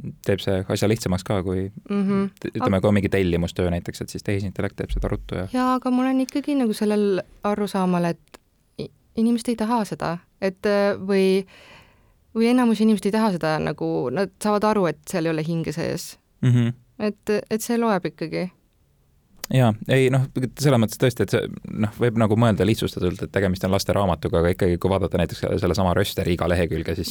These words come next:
Speaker 2: Mhm.
Speaker 1: noh, i-, iga lehekülg on tegelikult väga pikk töö ja väga põhjalik, detailne tegelikult, äh, vaev, mis sinna on pandud.
Speaker 2: Jaa. M-,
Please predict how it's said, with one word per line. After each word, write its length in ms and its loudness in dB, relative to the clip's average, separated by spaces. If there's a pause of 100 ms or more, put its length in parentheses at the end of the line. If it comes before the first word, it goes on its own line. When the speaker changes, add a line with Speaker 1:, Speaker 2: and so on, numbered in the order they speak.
Speaker 2:
Mhm. 100 -2
Speaker 1:
noh, 160 0
i-, 160 -2
iga 180 -4
lehekülg 380 0
on 60 -2
tegelikult 420 -2
väga 300 -4
pikk 320 -6 (140)
töö 260 2
ja 100 -4
väga 160 -4
põhjalik, 340 -4
detailne 500 -2
tegelikult, 560 -6
äh, 180 -2
vaev, 260 -2 (140)
mis 160 -10
sinna 160 -4
on 80 -6
pandud. 260 -6 (220)
Speaker 2:
Jaa. 420 0 (1080)
M-, 180 -6